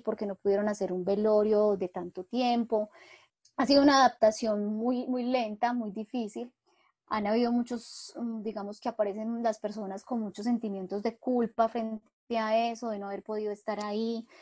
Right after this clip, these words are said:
Es más como, como que apenas estamos empezando a entender esa nueva realidad, a asimilar esa nueva realidad, y no estábamos preparados para ello porque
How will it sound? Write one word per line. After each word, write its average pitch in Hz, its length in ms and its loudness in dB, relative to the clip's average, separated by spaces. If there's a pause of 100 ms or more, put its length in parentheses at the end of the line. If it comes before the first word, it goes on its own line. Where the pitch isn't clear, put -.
(480)
Es 240 240 0
más 269 180 6
como, 262 440 8
como 226 200 -2
que 240 100 2
apenas 262 440 6
estamos 226 340 0
empezando 220 560 0
a 233 60 2
entender 220 360 0
esa 240 200 0
nueva 240 280 0
realidad, 202 580 2
a - 20 0
asimilar 208 420 -4
esa 208 160 -4
nueva 233 280 -2
realidad, 233 600 0 (400)
y 254 120 6
no 240 80 6
estábamos 247 440 4
preparados 196 500 -2
para 185 280 2
ello 180 220 -4
porque - 500 -8